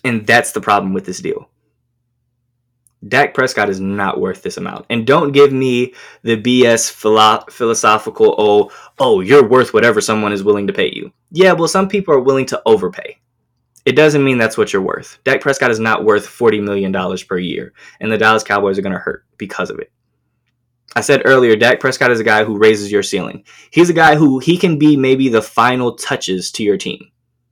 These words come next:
If you have Dak Prescott and you have a good team around him, then yes, you can probably win a Super Bowl. But if you're gonna ask Dak to be the guy,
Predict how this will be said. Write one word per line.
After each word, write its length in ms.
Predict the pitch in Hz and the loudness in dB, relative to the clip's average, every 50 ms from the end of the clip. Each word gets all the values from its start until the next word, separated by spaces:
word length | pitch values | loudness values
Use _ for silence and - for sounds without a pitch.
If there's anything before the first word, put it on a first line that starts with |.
| _ _ _ _ - | _ _ _ _ -6
If 120 | 113 - - | -4 -2 -2
you 80 | - | 0
have 240 | 135 143 151 156 143 | 2 2 2 2 2
Dak 220 | 151 151 139 - | 0 0 0 0
Prescott 400 | - 143 139 - - 147 113 113 | 0 -2 0 0 0 0 -2 0
and 80 | 113 117 | -2 -4
you 80 | 120 123 | -4 -4
have 120 | 117 107 | -4 -4
a 40 | 104 | -2
good 160 | 120 123 120 | -2 -2 -2
team 180 | 127 127 123 123 | -2 -4 -4 -2
around 260 | 120 120 123 123 113 | -2 -2 -2 -2 -2
him, 140 | 131 127 123 | -4 -4 -2
then 200 | 135 139 147 156 | -2 -2 0 0
yes, 280 | 180 160 117 - - | 0 -2 -2 -4 -6
you 80 | 117 110 | -6 -6
can 120 | 113 104 | -6 -6
probably 260 | 95 101 98 92 98 | -4 -4 -4 -4 -4
win 140 | 98 98 95 | -6 -4 -6
a 40 | 95 | -6
Super 220 | - 95 90 - | -8 -10 -12 -12
Bowl. 260 | 87 - - - _ _ _ _ _ _ _ _ _ _ _ _ _ _ _ _ _ _ _ _ _ _ _ _ _ _ _ _ _ _ _ - | -12 -14 -14 -16 _ _ _ _ _ _ _ _ _ _ _ _ _ _ _ _ _ _ _ _ _ _ _ _ _ _ _ _ _ _ _ -2
But 140 | 117 123 | -2 0
if 80 | 113 - | 0 2
you're 100 | 135 135 | 0 0
gonna 140 | 156 175 165 | 2 0 0
ask 340 | - 131 131 127 113 110 104 | 0 -2 -2 -2 -4 -6 -4
Dak 280 | 113 110 110 - - | -2 -2 -2 -4 -6
to 80 | - 107 | -10 -8
be 180 | 101 110 101 95 | -6 -6 -6 -6
the 160 | 98 110 104 | -4 -4 -4
guy, 640 | 98 95 95 95 104 98 101 107 110 123 135 190 190 | -4 -4 -4 -2 0 0 2 2 2 0 -2 -6 -10